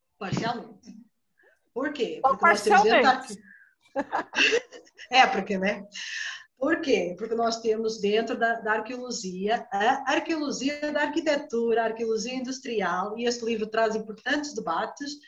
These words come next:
Speaker 1: sobre o que é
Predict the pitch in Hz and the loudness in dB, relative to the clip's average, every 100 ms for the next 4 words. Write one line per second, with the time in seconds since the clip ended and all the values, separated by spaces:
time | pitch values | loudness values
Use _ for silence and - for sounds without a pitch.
0 | _ _ - - - 269 285 - 208 190 | _ _ -12 -8 -4 2 4 4 2 -6
1 | 160 - _ _ _ _ _ _ _ _ | -8 -14 _ _ _ _ _ _ _ _
2 | - 262 262 220 208 214 214 - | -10 -8 0 2 4 4 2 -2